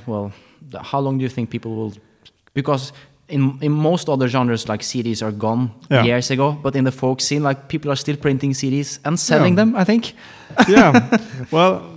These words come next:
Speaker 1: But how
Speaker 2: uh,
Speaker 1: long can, can this, like
Speaker 2: i-, it's not looking very great.
Speaker 1: No.
Speaker 2: It's
Speaker 1: <laughs>
Speaker 2: because, uh, in Norway and Sweden, like, the C D sale is basically dead.
Speaker 1: No, even, even at gigs?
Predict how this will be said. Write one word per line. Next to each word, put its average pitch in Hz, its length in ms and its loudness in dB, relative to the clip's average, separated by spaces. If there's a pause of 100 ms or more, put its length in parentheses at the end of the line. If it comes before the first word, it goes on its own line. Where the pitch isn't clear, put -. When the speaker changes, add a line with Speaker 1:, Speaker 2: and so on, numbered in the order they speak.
Speaker 1:
But 147 180 4
how - 100 6
Speaker 2:
uh, 156 40 0
Speaker 1:
long 147 180 0
can, 131 460 -2
can 120 200 -4
this, 123 360 -6
like 110 220 -8 (1200)
Speaker 2:
i-, 170 40 -8 (260)
it's 147 140 -6
not 190 200 0
looking 131 360 0
very 117 240 0
great. 123 420 -6
Speaker 1:
No. 143 300 0
Speaker 2:
It's - 180 -10 (240)
Speaker 1:
<laughs> - 260 4
Speaker 2:
because, - 380 0
uh, 127 600 0 (580)
in 123 420 0
Norway 123 640 2
and 117 300 -6
Sweden, 107 540 -2
like, 117 200 -10
the 117 140 -8
C 113 200 -4
D 104 240 -4
sale 107 280 -4
is - 280 -10 (480)
basically 104 680 -4
dead. 104 340 -6 (480)
Speaker 1:
No, 104 280 -8 (160)
even, 113 240 -2 (100)
even 113 180 -2
at 107 120 -6
gigs? 131 320 -8